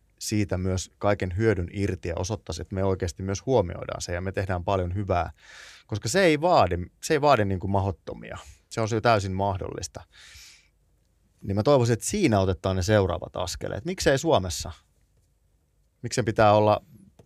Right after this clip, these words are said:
tulla Tanskasta tai, tai jostain Hollannista tai jostain muualta? Me voidaan ihan hyvin tehdä se täällä,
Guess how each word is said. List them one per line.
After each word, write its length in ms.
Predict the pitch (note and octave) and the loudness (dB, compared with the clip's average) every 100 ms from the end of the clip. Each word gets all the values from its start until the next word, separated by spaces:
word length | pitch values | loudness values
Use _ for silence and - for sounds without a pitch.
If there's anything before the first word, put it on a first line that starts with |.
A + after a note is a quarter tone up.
| _ | _
tulla 200 | - A2 G#2 | -2 -2 0
Tanskasta 460 | A#2+ A2 - F#2+ F#2 | 0 0 -2 -10 -8
tai, 320 | F#2 F2+ F2 - | -4 -4 -4 -8
tai 140 | - F#2+ | -4 -2
jostain 380 | F#2+ - G2 G2 - - G2+ | -2 -2 -2 -4 -14 -12 -4
Hollannista 500 | G#2 F#2+ F2 - F2 | -2 -2 -4 -10 -6
tai 180 | F#2 F#2 - - - - - - - | -4 -6 -10 -20 -20 -20 -20 -20 -8
jostain 360 | G#2+ - G#2 | -8 -4 -4
muualta? 360 | G#2 F#2+ - - | -2 -4 -6 -8
Me 120 | F#2+ | -4
voidaan 220 | G2 G2 | 0 0
ihan 140 | G#2 G#2 | 0 -2
hyvin 180 | G2 | -4
tehdä 140 | F#2 G2 | -4 -6
se 100 | - | -2
täällä, 240 | A#2 G2+ | 0 2